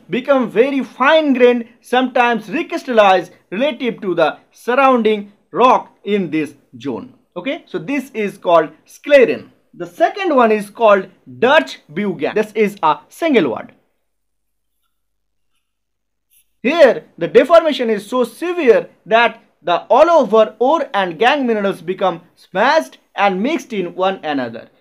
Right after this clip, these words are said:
This typically looks like if you take two different colors of molding clay and mix them by pressing in your hand. Okay, remember, this is a penetrative deformation, that is, it affects both the ore and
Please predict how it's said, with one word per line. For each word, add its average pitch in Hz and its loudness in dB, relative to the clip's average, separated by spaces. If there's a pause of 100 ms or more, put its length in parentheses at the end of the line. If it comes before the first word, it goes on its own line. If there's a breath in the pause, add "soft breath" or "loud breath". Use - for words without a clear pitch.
(200)
This 330 -8
typically 339 -2
looks 226 -2
like 175 -2 (180)
if 320 -8
you 247 -6
take 247 -4
two 240 -4 (260)
different 320 0 (200)
colors 330 2
of 185 -2
molding 226 -2
clay 233 -4 (100)
and 180 -2
mix 285 -4
them 190 -6 (160)
by 175 0
pressing 262 2
in 185 -4
your 156 -2
hand. 120 -12 (180)
Okay, 320 -8 (220 soft breath)
remember, 240 2 (180)
this 254 -2
is 196 -2
a 160 0
penetrative 277 -4
deformation, 269 -2
that 208 -4
is, 214 -6 (140)
it 196 -8
affects 277 0 (160)
both 285 0
the 175 -2 (180)
ore 285 2
and 170 -4